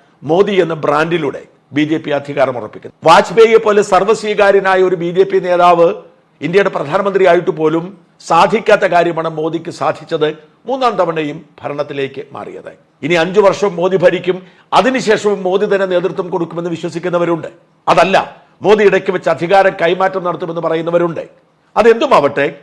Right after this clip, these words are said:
മോദി എന്നതൊരു യാഥാർത്ഥ്യമാണ്. മോദിയുടെ തണലിൽ തന്നെയാണ് ബി ജെ പി എന്ന പ്രസ്ഥാനം രാജ്യത്ത് മിക്ക സംസ്ഥാനങ്ങളിലും വീണ്ടും വീണ്ടും അധികാരത്തിലെത്തുന്നത്. നെഹ്റുവിൻ്റെയും ഇന്ദിരയുടെയും കാലത്ത് എന്തായിരുന്നുവോ കോൺഗ്രസ്, അതാണ് മോദിയുടെ കാലത്ത് ബി ജെ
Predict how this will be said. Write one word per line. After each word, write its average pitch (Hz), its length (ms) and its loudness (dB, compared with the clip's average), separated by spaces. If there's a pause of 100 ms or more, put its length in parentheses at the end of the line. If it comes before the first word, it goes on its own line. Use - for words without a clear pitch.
(260)
മോദി 240 380 2
എന്നതൊരു 160 340 -4
യാഥാർത്ഥ്യമാണ്. 107 720 -10 (180)
മോദിയുടെ 208 540 2
തണലിൽ 180 360 0 (120)
തന്നെയാണ് 143 360 -2 (440)
ബി 151 180 2
ജെ 196 140 8
പി 190 140 0
എന്ന 165 100 -2
പ്രസ്ഥാനം 156 500 -2 (440)
രാജ്യത്ത് 165 540 2 (180)
മിക്ക 160 300 -4
സംസ്ഥാനങ്ങളിലും 165 800 -6
വീണ്ടും 170 320 -4
വീണ്ടും 147 260 -6 (320)
അധികാരത്തിലെത്തുന്നത്. 120 840 -6 (220)
നെഹ്റുവിൻ്റെയും 190 640 4
ഇന്ദിരയുടെയും 185 460 2
കാലത്ത് 165 380 2 (440)
എന്തായിരുന്നുവോ 185 600 4 (100)
കോൺഗ്രസ്, 160 480 0 (380)
അതാണ് 160 320 0 (360)
മോദിയുടെ 160 420 -2
കാലത്ത് 147 260 -2
ബി 127 240 -10
ജെ 98 80 -14